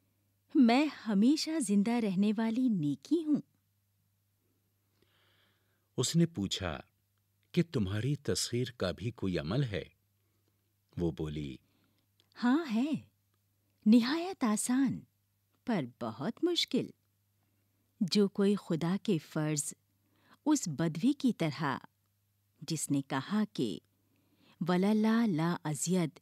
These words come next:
Speaker 1: वला अनक़स', अदा कर कर इंसान की भलाई और उसकी बेहतरी में सही करे, उसकी मैं मुस्खर होती हूँ। दुनिया में कोई चीज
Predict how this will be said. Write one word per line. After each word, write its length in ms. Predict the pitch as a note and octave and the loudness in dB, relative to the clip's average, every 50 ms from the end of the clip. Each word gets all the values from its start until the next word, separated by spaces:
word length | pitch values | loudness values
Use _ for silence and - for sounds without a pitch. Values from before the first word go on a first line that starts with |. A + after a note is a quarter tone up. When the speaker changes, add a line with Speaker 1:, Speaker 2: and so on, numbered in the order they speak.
| _ _ - | _ _ -4
Speaker 1:
वला 360 | E3 G#3 A#3 A3+ A#3 A#3 A3+ | 0 2 2 2 4 2 2
अनक़स', 640 | G3+ F3+ E3+ - - A3 F#3+ - - - - - - _ _ _ _ _ _ _ _ _ _ _ _ _ _ _ - - _ - | 2 0 0 -2 -2 -2 -2 -2 -4 -6 -8 -8 -10 _ _ _ _ _ _ _ _ _ _ _ _ _ _ _ -20 -20 _ 0
अदा 300 | B3+ A#3+ - C4+ C4+ C#4+ | 2 2 4 4 4 2
कर 300 | C#4 - - G3 F#3+ F3 | 2 2 2 2 2 2
कर 360 | - - F#3 F3 F3 E3 - - _ _ - | 0 0 0 0 0 0 -2 -4 _ _ -2
इंसान 580 | F#3 F3+ F3 D#3 - - - G3 G3 A3 A#3+ A#3 | 2 2 2 2 0 0 0 2 6 6 6 4
की 220 | - - E3+ D#3 | 4 2 -2 -4
भलाई 600 | C3+ C3+ C3+ D3+ D3 D#3+ E3+ F3 D#3+ C3 F#2 - - _ _ _ _ _ _ _ _ _ _ _ _ _ _ | -4 -4 -4 -4 -2 0 0 0 0 -2 -4 -8 -14 _ _ _ _ _ _ _ _ _ _ _ _ _ _
और 200 | - D3+ D#3 D#3 | -4 -2 0 0
उसकी 340 | D#3 D3+ - - - D#3+ D3 | 0 -2 -2 -2 -2 -2 -2
बेहतरी 500 | B2 C#3+ B2+ - - - F#3 F3 G#3 G#3 | -2 -2 -6 -6 -4 -2 2 4 6 6
में 220 | F#3+ E3+ D#3 D3+ D3+ | 6 6 4 2 0
सही 380 | - - - C#3+ E3+ G3+ A#3+ | 0 -2 -2 0 0 0 -2
करे, 440 | - - G3 D3+ C3+ C3 G2 - - - _ _ _ _ _ _ _ _ _ _ _ _ _ _ _ _ _ _ _ | -2 -2 -2 0 0 -2 -4 -6 -10 -16 _ _ _ _ _ _ _ _ _ _ _ _ _ _ _ _ _ _ _
उसकी 400 | F#3+ G3 G3 - - - A#3+ A#3 | -2 0 0 -2 -2 2 4 4
मैं 200 | A3 G#3+ A#3 A#3 | 6 6 6 4
मुस्खर 520 | G#3 D#3 C#3 C#3 - - - - A#3+ D4 D4+ | 4 2 0 -2 -4 -8 -4 -2 -2 -2 -2
होती 360 | C#4+ D#4+ D#4 - - G3+ D3+ | -2 -4 -4 -2 -2 -4 -4
हूँ। 220 | A#2+ C#3 - - - _ _ _ _ _ _ _ _ _ _ _ _ _ _ _ _ _ _ _ _ _ _ _ _ _ _ _ _ - - - - | -2 -4 -6 -6 -8 _ _ _ _ _ _ _ _ _ _ _ _ _ _ _ _ _ _ _ _ _ _ _ _ _ _ _ _ -20 -14 -10 0
दुनिया 400 | G#3+ D#4+ D#4+ D#4 D#4+ E4 E4+ E4+ | 4 8 8 10 10 8 6 6
में 240 | D#4+ D#4+ D#4+ D#4+ D#4 - _ | 6 4 4 4 2 0 _
कोई 280 | - B3 B3+ D4 D#4+ D#4+ | 0 2 2 2 2 0
चीज 480 | - - - A#3+ A#3+ B3 B3 - - | -2 -4 0 2 2 2 2 0 -4